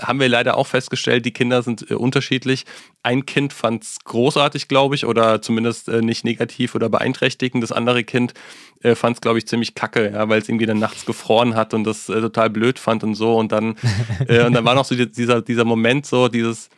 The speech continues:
Speaker 1: äh, nachts plötzlich so, äh, "Papa muss Pipi"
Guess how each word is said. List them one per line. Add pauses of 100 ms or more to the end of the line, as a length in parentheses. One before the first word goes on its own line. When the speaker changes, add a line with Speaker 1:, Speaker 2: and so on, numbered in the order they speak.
(280)
Speaker 1:
äh,
nachts
plötzlich
so, (480)
äh,
"Papa
muss
Pipi"